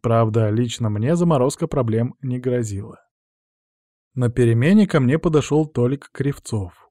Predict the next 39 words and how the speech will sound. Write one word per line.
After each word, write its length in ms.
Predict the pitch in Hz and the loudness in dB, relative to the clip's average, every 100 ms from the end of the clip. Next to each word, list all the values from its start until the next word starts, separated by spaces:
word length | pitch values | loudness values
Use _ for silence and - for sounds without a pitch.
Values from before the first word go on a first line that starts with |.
| - | -10
Увидев 480 | 110 113 151 208 185 | -4 -2 0 0 0
его, 240 | 180 185 | 0 0
я 160 | 135 117 | 0 -2
вспомнил 560 | - - 127 135 139 | -8 -4 -2 -2 -4
о 120 | 131 123 | -6 -4
Лизе. 480 | 117 104 95 120 - _ _ 113 | -4 -4 -10 -20 -20 _ _ -6
Ведь 180 | 113 - | -4 -2
как-то 320 | 120 113 117 | -4 -2 -4
придется 460 | 110 101 131 - | -4 -2 -2 -2
сказать 500 | 135 - 113 110 101 | -6 -4 -2 -2 -6
ей, 220 | 110 110 131 | -6 -4 -4
что 180 | - | -4
наши 320 | 110 110 123 120 | -4 -2 -4 -6
отношения 560 | - 117 101 117 113 | -6 -8 -6 -4 -2
закончились. 800 | 107 107 123 107 - 107 - - _ _ _ _ _ _ _ _ _ - | -4 -6 -4 -6 -6 -16 -20 -20 _ _ _ _ _ _ _ _ _ -6
Никаких 480 | 120 123 117 185 - | -4 -4 -4 -4 -2
претензий 540 | 120 113 143 160 127 | -2 -2 -2 -2 -4
к 100 | - | -6
ней 220 | 117 110 | -2 0
у 40 | 110 | 0
меня 260 | 110 113 | 0 0
не 180 | 143 127 | -2 -4
было. 240 | 101 - _ _ _ _ _ _ _ _ - | -6 -14 _ _ _ _ _ _ _ _ -2
Правда, 420 | 123 135 123 123 | 2 4 4 0
теперь 360 | - 123 131 123 | 0 0 0 2
будет 340 | 120 117 - | 0 0 -2
неудобно 500 | 123 117 165 131 104 | 0 2 2 2 -4
со 160 | - 101 | -6 -6
всей 220 | 131 120 | -2 0
оравой 340 | 110 135 143 | 2 2 2
напрашиваться 800 | 113 101 110 113 - 107 - 104 | 0 -2 -4 -6 -6 -8 -8 -10
к 140 | - - | -12 -8
Кривцовым 760 | 117 107 - - 151 135 110 | -4 -4 -2 0 2 2 2
на 200 | 110 107 | 0 -2
просмотр 580 | - 117 117 151 151 120 | 0 0 2 2 2 0
фильмов 440 | - 151 147 117 - | 0 0 0 -2 -4
с 180 | 139 110 | -6 -2
Брюсом 420 | 117 117 - 113 | 0 0 0 0
Ли. 160 | 95 | -2